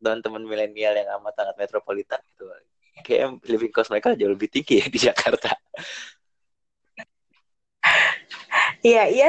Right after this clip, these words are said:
Speaker 2: sih sebenarnya ya kalau dihitung ya lebih mahal di Jakarta.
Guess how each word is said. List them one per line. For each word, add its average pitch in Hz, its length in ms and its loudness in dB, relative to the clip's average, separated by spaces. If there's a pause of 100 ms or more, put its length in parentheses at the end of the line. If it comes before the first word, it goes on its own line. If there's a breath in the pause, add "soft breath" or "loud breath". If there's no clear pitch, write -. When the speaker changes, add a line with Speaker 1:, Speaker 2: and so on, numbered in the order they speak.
Speaker 2:
sih 294 240 4
sebenarnya 233 760 4 (880)
ya 220 320 6
kalau 220 400 8
dihitung 226 880 2
ya 233 160 6
lebih 220 220 0
mahal 208 240 4
di 202 100 -2
Jakarta. 277 560 6